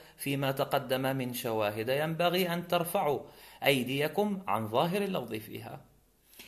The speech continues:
وكما قال الآخر: "والله ما ليلي بنام صاحبه، والله ما ليلي بنام صاحبه،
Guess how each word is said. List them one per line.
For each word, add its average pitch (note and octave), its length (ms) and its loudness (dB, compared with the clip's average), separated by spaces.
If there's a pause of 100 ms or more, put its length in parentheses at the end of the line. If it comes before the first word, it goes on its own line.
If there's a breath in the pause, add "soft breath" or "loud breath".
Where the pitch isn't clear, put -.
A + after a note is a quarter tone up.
(240 loud breath)
وكما F#3 480 4
قال C#3+ 320 2
الآخر: G2+ 640 -4 (520 soft breath)
"والله C3 500 2
ما F3+ 280 4
ليلي F#3+ 460 4
بنام D3+ 460 0
صاحبه، A#2+ 840 -2 (1000)
والله A#2+ 480 -2
ما E3+ 220 0
ليلي E3+ 420 0
بنام B2 440 0
صاحبه، D3 720 0